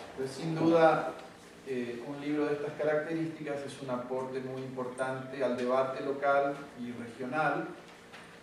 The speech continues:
y también permite que quienes somos de afuera podamos tener una visión un, un poquito más acabada de algunas de las cuestiones que si no sería muy difícil poder conocer, ¿eh? Con algunos datos, con alguna información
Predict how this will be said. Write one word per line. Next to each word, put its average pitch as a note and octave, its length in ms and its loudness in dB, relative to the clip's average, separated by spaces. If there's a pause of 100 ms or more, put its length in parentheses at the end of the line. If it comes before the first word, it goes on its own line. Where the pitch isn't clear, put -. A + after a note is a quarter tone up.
(140)
y D#3+ 100 -6
también F#3 500 2
permite E3+ 720 2
que D#3+ 420 -2
quienes C3 260 -6
somos D3+ 360 -4
de C#3+ 80 0
afuera D3+ 440 4
podamos C3+ 400 0
tener C3+ 400 -4
una B2+ 160 -2
visión C3 480 -2 (840)
un, B2+ 540 -2
un - 60 -8
poquito C3+ 320 -6
más C#3 220 -4
acabada D3+ 600 6
de B2+ 100 4
algunas C3+ 260 -4
de - 60 -6
las - 140 -4
cuestiones D3+ 480 -8
que E3 140 -10
si D3+ 160 -10
no D3 140 -8
sería F#3 300 -6
muy C3+ 240 -6
difícil C3 580 -8 (300)
poder C3 300 0
conocer, A#2+ 460 -6 (520)
¿eh? - 240 -10 (100)
Con A#2 120 -6
algunos B2 400 -4
datos, B2 480 0 (180)
con A2+ 180 -8
alguna B2 220 -4
información A#2+ 880 -6